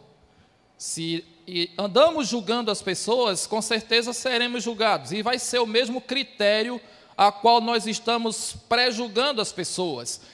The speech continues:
A mesma semente, ou a mesma forma de conduzir aquilo, iremos recolher. Amém? Então,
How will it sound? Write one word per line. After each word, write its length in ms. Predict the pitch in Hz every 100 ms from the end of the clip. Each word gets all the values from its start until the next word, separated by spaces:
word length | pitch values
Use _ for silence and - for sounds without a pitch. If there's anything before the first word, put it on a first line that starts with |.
| -
A 120 | 165
mesma 480 | 165 269 285 269 285
semente, 760 | - - 240 220 233 220 - 156
ou 60 |
a 40 | 165
mesma 320 | 233 214 214
forma 640 | - - 208 240 233 208
de 100 | 190
conduzir 540 | 185 262 269 214 214 214
aquilo, 500 | 220 214 240 262 285 - - _ -
iremos 760 | 302 226 240 247 254 262 - - _
recolher. 1120 | 131 196 240 - - 254 220 190 - - - _ _ _ _ _ -
Amém? 420 | 143 196 302 311 - -
Então, 540 | - 311 320 330 339